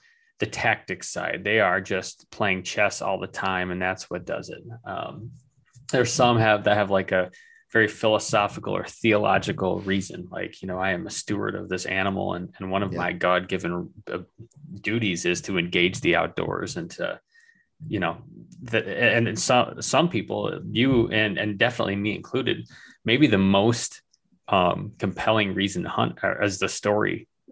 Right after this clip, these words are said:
Speaker 1: aspect, the adventure. Um, because I, I am with you. Um, the thing that I've always, since I was a little kid, loved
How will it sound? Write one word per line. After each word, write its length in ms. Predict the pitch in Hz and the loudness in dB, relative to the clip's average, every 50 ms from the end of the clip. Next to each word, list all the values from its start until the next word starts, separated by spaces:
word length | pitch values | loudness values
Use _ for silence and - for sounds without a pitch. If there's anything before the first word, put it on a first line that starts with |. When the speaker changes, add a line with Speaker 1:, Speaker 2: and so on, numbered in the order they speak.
| - | -2
Speaker 1:
aspect, 680 | 92 95 95 95 - - - - - - - - - 110 | 0 0 0 0 -2 0 0 0 0 0 -4 -12 -10 -4
the 180 | 110 98 95 92 | -2 0 2 2
adventure. 720 | 90 98 95 92 92 92 98 - - 98 98 95 - 143 143 - - - - - - _ _ _ _ - | 0 0 0 2 2 2 2 0 -2 -2 -2 -2 -4 -4 -8 -10 -12 -20 -20 -20 -20 _ _ _ _ -2
Um, 300 | 107 101 95 90 87 90 | 0 2 2 2 0 0
because 240 | 104 101 113 104 | 2 2 4 4
I, 240 | 101 107 127 131 - - | 6 6 4 4 2 2
I 120 | 104 113 127 123 107 - | 2 2 2 2 0 -2
am 140 | 117 110 104 | -2 0 0
with 200 | 110 123 - - | 0 0 0 -4
you. 280 | 87 78 - - - - 95 | -6 -6 -6 -8 -10 -6 -2
Um, 320 | 95 92 90 90 87 92 | -2 -2 -2 -2 -4 -6
the 100 | 110 104 | -6 -6
thing 300 | - - 120 127 139 131 | -2 0 2 2 4 4
that 100 | 113 104 | 4 4
I've 200 | 98 104 107 101 | 4 4 4 2
always, 440 | - - 104 104 107 104 98 98 - | 0 0 0 0 0 0 -2 -6 -8
since 220 | - - 104 - | -10 -8 -4 -2
I 80 | 113 110 | 0 0
was 120 | 110 104 | 0 -2
a 40 | 92 | -4
little 320 | - 101 104 101 104 110 | -4 -2 -2 -2 -2 -2
kid, 360 | 113 - - 101 95 92 90 - | -4 -4 -2 -2 -2 -2 -2 -2
loved 460 | 92 98 95 92 - - 104 _ | 0 4 4 4 4 2 -2 _